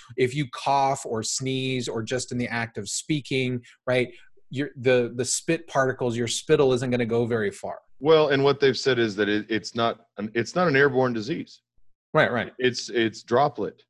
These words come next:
Speaker 1: A
Speaker 2: It's
Speaker 1: droplet.
Speaker 2: so
Speaker 1: So you can't get, you know, me
Speaker 2: Correct.
Speaker 1: talking at you, getting, you're not gonna get sprayed, right?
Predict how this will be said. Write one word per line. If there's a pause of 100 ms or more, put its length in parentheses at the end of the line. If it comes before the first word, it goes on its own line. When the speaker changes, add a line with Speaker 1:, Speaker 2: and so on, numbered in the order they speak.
(200)
Speaker 1:
A
Speaker 2:
It's
Speaker 1:
droplet.
Speaker 2:
so
Speaker 1:
So
you
can't
get,
you
know,
me
Speaker 2:
Correct.
Speaker 1:
talking
at
you,
getting,
you're
not
gonna
get
sprayed,
right?